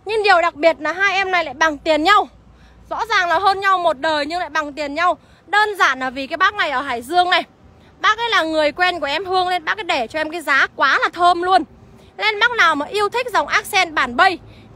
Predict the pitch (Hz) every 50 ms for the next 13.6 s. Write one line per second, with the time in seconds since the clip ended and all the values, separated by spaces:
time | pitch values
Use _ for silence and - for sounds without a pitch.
0 | - - 349 311 370 381 370 - - 320 311 302 311 339 381 415 453 392 403 330
1 | 262 247 269 339 349 349 320 294 311 339 359 339 302 247 - - - - - -
2 | - - - _ _ - - 508 508 - - 453 415 415 403 403 403 392 302 -
3 | _ _ _ - - _ - _ _ _ _ - - - - - - _ _ -
4 | - - _ - 330 359 381 359 302 277 277 277 269 - 320 339 - - - 381
5 | 349 330 339 - 370 349 392 - 453 370 359 349 339 349 381 392 370 - 339 311
6 | 302 311 330 392 466 440 403 349 339 339 330 339 370 392 403 349 359 339 339 -
7 | 427 403 415 415 359 - _ _ _ _ _ _ _ _ _ - 359 349 349 349
8 | 339 330 330 285 381 403 392 415 403 403 403 427 453 480 - 370 330 320 311 302
9 | 302 302 285 - 339 302 359 427 453 403 381 440 466 440 - - - _ _ _
10 | _ _ _ _ _ _ _ _ _ _ _ _ _ _ _ _ _ _ _ _
11 | _ _ _ _ _ _ _ _ _ _ _ _ _ _ _ _ _ _ _ _
12 | _ _ _ _ _ _ _ _ _ _ _ _ _ _ _ - 285 285 349 349
13 | 320 381 440 403 381 320 247 240 247 262 254 254